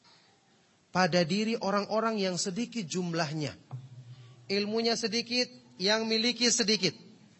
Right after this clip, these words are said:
Sudah yang miliki sedikit, kata beliau apa? "Wa ma aqalla minhum man ya'malu bidzalikal qalil." Lebih sedikit lagi di antara mereka yang mengamalkan yang sedikit itu. Makin sedikit, makin sedikit, makin sedikit.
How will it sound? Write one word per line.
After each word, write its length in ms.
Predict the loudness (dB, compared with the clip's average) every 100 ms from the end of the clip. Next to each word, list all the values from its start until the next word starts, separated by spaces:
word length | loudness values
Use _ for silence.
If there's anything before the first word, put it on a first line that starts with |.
| _ _ _ _ _ _ _
Sudah 320 | -4 4 6 8
yang 80 |
miliki 240 | 6 6 4 4
sedikit, 320 | 4 4 4
kata 160 | 4
beliau 240 | 6 8 8
apa? 240 | 8 6 2 -20 -20 _ -20 -20 -16
"Wa 240 | 0 4 6
ma 240 | 6 6
aqalla 560 | 6 6 8 8 8 6
minhum 400 | 6 4 4 4
man 320 | 6 6 6
ya'malu 560 | 6 6 4 4 4 2
bidzalikal 720 | 2 8 8 8 6 6 4 8
qalil." 400 | 6 8 4 0 -10 -20 -10 4
Lebih 400 | 6 8 8 6
sedikit 480 | 6 4 4 2
lagi 320 | 6 6 8 6
di 160 | 8
antara 400 | 6 8 8 8
mereka 320 | 8 6 6
yang 160 | 6 6
mengamalkan 560 | 6 6 8 6 6 8
yang 160 | 8
sedikit 320 | 8 8 8
itu. 240 | 8 6 2 -6 -20 -20 -20 -20 _ _ _ _ _ _ _ _ _ _ _ _ _ _ _ -2
Makin 320 | 0 0 -2
sedikit, 480 | -2 -4 -4 -2 0
makin 240 | 0 0
sedikit, 480 | 0 0 0 0 0
makin 240 | 0 0
sedikit. 400 | -2 -2 -2 -4